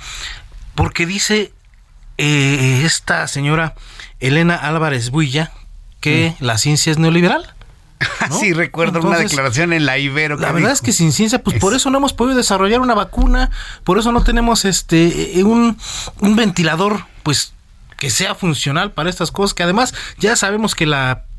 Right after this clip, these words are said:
Speaker 1: la pandemia estamos en el punto más bajo, no se ha acabado, hay que
Speaker 2: Ujú.
Speaker 1: decirlo, hay que seguirnos
Speaker 2: Sí.
Speaker 1: cuidando, pero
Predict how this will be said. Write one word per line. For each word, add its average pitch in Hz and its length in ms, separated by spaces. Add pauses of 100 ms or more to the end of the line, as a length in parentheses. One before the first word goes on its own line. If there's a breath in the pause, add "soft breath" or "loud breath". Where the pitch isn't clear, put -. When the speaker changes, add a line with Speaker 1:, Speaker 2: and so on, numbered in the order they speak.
(100)
Speaker 1:
la 131 180
pandemia 170 300
estamos 185 280
en 151 60
el 120 100
punto 175 300
más 156 220
bajo, 143 280
no 165 160
se 185 100
ha 185 40
acabado, 135 500
hay 120 140
que 113 100
Speaker 2:
Ujú. 110 80
Speaker 1:
decirlo, 120 280
hay 147 60
que - 80
seguirnos 113 280
Speaker 2:
Sí. 101 60
Speaker 1:
cuidando, 117 440 (500 loud breath)
pero 180 320